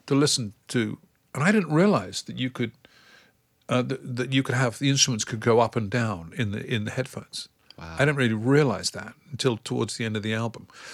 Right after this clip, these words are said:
Speaker 1: So for most of the very first album I made, I had a screaming guitar <laughs> player in one ear and the reverb of a vocal <laughs> in the other ear, and, and almost nothing in between. And it was pretty horrible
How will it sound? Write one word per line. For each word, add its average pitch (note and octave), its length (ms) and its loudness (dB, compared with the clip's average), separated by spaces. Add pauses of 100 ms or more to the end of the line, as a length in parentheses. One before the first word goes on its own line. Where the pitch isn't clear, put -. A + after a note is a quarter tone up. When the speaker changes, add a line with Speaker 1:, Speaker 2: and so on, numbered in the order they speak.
Speaker 1:
So - 180 6
for C#3+ 140 4
most C#3+ 380 6
of A#2 60 -2
the A#2 80 4
very A#2+ 260 8
first A2 400 2
album G#2 340 -2
I G2 120 -6
made, G2+ 500 -6 (400)
I A#2 100 -6
had A2+ 100 -2
a - 40 -4
screaming C#3 640 4
guitar C#3+ 420 8
<laughs> - 60 2 (560)
player E3 480 12
in C#3+ 160 8
one D#3 240 12
ear A#2+ 280 6 (520)
and C#3+ 120 12
the D3 60 10
reverb C#3+ 640 12
of B2 100 6
a C3 60 8
vocal C3+ 500 10
<laughs> - 1200 2
in D3+ 140 6
the D#3 180 6
other D#3 340 10
ear, B2 240 8 (360)
and, C#3+ 280 6
and D3 300 6
almost D#3 300 4
nothing D3+ 300 0
in D3 120 2
between. D#3 380 2
And A2 100 -4
it B2 60 -4
was C#3 100 -8
pretty C3 260 2
horrible C3+ 500 4